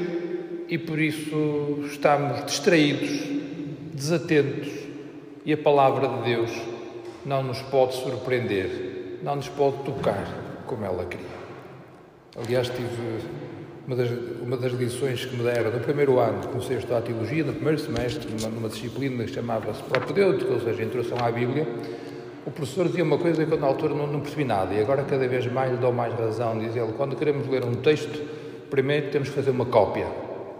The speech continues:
Hum, eu achei aquilo um bocado tonto, não é? A gente, quando tem dezassete, dezoito anos, é mais tonto que agora. E achava aquilo um bocado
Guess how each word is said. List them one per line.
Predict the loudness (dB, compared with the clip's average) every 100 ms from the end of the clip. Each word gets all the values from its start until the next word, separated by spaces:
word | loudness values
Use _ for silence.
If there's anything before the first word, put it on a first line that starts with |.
| -14 -12 -4
Hum, | -4 -4 -8
eu | -6
achei | -4 -6
aquilo | -6 -6
um | -6
bocado | -2 0 0 -4 0
tonto, | 2 2 0 -4 -8
não | -8
é? | -8 -10 -12 -14 -6
A |
gente, | -4 -2
quando | -2 -2
tem | -2
dezassete, | -4 -4 -4 -4 -4 -4
dezoito | -6 -4 0
anos, | 0 0
é | -2
mais | 0 -2 -2
tonto | -2 -2 -4
que | -6
agora. | -4 -4 -6 -10 -14 -16 -16 -18 -8
E | -2
achava | 4 4 4
aquilo | 4 2
um |
bocado | 4 4 4